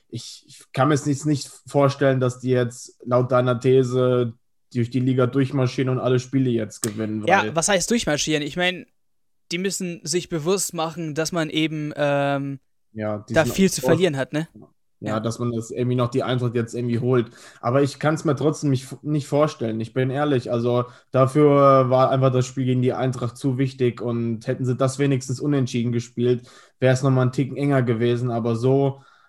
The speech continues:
Speaker 1: ah, ich bin noch nicht so ganz,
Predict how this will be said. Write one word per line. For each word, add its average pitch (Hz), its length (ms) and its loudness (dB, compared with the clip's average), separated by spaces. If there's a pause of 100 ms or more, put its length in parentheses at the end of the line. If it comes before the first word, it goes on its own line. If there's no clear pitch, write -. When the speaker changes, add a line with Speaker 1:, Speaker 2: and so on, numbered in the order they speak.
(140)
Speaker 1:
ah, 113 280 -2 (300)
ich - 380 -20 (140)
bin 151 340 2
noch 139 160 2
nicht 139 220 2
so 131 160 2
ganz, 123 640 -4